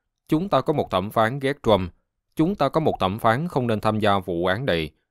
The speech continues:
Ông ấy rất mâu thuẫn. Nhưng đây là một phiên tòa không bao giờ nên diễn ra,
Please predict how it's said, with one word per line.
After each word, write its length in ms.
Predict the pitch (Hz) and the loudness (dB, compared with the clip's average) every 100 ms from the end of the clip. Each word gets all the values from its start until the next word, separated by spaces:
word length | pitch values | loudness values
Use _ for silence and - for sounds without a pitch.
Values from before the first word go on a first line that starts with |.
| _ _ | _ _
Ông 180 | - 95 | -6 -4
ấy 180 | 95 127 | -4 -2
rất 200 | 165 - | -4 -2
mâu 160 | 98 | -2
thuẫn. 340 | 90 82 82 147 _ _ _ - | 0 -4 -4 -12 _ _ _ -6
Nhưng 240 | 120 117 | -4 -2
đây 160 | 120 127 | 0 0
là 80 | 117 | 0
một 180 | 95 - | -2 0
phiên 220 | 117 107 | -2 2
tòa 240 | 95 90 | 2 2
không 240 | - 135 131 | 2 0 2
bao 120 | 123 | 2
giờ 160 | 101 | 0
nên 200 | 90 104 | -2 -2
diễn 200 | 90 87 | -4 -4
ra, 260 | 123 101 | 2 2